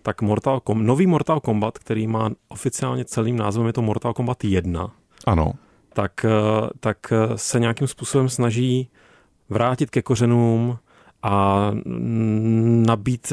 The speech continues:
Speaker 1: sebe sama i své hráče a hráčky novou energií. A mě samozřejmě bude hrozně zajímat, jak se to povedlo, protože já jsem vlastně na sérii Mortal Kombat docela vyrůstal. Nevím, jak ty, Jardo.
Speaker 2: To znamená, že jsi dostal jako už dí-, jako dítě,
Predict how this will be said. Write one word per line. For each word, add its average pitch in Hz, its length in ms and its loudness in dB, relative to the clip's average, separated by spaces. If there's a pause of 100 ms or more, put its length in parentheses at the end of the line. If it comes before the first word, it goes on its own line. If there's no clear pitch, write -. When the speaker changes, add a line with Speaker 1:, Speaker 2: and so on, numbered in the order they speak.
Speaker 1:
sebe 117 320 0
sama 113 520 2
i 113 140 0
své 113 320 0
hráče 107 340 0
a 107 40 4
hráčky 104 280 -2
novou 110 200 0
energií. 104 520 0 (360)
A 104 60 -4
mě 98 80 0
samozřejmě 104 260 2
bude 107 140 2
hrozně 107 220 2
zajímat, 107 220 0
jak 110 80 -4
se - 60 -8
to 123 100 0
povedlo, 107 280 -2
protože 131 460 -6 (300)
já - 120 -6
jsem 196 160 -2
vlastně 190 260 -2
na 165 80 -2
sérii 160 260 -2
Mortal 147 320 -4
Kombat 139 400 -4
docela 120 460 -4
vyrůstal. 95 600 -8 (240)
Nevím, 104 180 -6
jak 101 120 -12
ty, 101 100 -12
Jardo. - 280 -14 (580)
Speaker 2:
To 120 100 -2
znamená, 110 240 4
že - 20 -2
jsi 135 160 2
dostal 120 360 0
jako 120 180 0
už 120 180 2
dí-, 117 200 -8
jako 123 180 2
dítě, 117 360 0